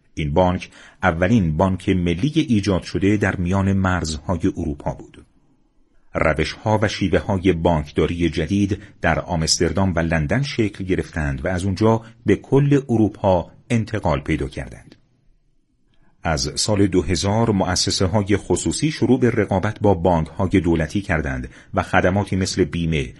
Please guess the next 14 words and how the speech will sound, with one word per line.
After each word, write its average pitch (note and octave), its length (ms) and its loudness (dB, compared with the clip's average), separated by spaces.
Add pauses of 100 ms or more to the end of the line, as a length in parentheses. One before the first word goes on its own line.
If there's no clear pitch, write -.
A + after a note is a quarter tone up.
(140)
حقوق A2 380 4
بازنشستگی، E2+ 1200 -2
بازار F#2+ 520 2
پول F#2+ 400 0 (280)
و G2+ 280 0
صندوق A2 540 0
هزینه، D2 560 -2 (280)
وام‌ها، G2 760 2
اعتبارها F#2+ 840 0
و C#3 200 -2
اوراق A2 500 2
بهادار F#2 720 0
ارائه D2+ 300 -6
دادند. - 440 -16